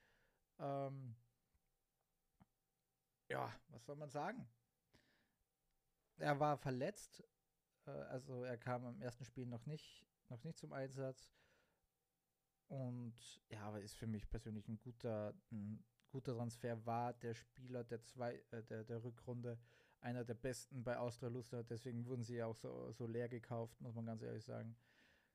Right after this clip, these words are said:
Auch jemand, den man nicht so auf dem Schirm hatte, aber der hat eine brutal gute Saison als Linksverteidiger gespielt, mit einer der besten Außenverteidiger der Liga, war ja von mir und Saka auch in, im Team der, im Team der Saison und absolut verdient. Und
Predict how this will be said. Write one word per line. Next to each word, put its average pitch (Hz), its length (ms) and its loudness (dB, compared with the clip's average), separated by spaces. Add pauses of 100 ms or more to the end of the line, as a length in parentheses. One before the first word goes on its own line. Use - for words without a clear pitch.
(640)
Auch 135 160 2
jemand, 156 300 2
den 151 100 2
man 151 120 2
nicht 147 140 0
so 151 80 -2
auf 131 60 -4
dem 135 80 0
Schirm 190 360 0
hatte, - 260 -4
aber 120 140 -8
der 123 140 0
hat 127 100 -2
eine 127 120 -6 (220)
brutal 147 460 0
gute 143 240 -4
Saison 120 240 -2
als 117 120 0
Linksverteidiger 117 520 -2
gespielt, - 360 -6
mit 139 140 0
einer 131 200 0
der 120 100 2
besten 139 340 0
Außenverteidiger 120 540 4
der 113 100 4
Liga, 131 300 2
war 120 120 2
ja 123 120 2
von 120 200 2
mir 156 180 2
und 123 100 -4
Saka 135 400 2
auch 113 220 2
in, 120 180 -2 (840)
im 131 180 -2
Team 160 220 -2
der, 131 380 2
im 135 460 -8
Team 135 260 -6
der 123 100 -4
Saison 131 580 -4 (520)
und - 160 -8
absolut 131 300 -2
verdient. 117 400 -4 (1160)
Und 110 440 -8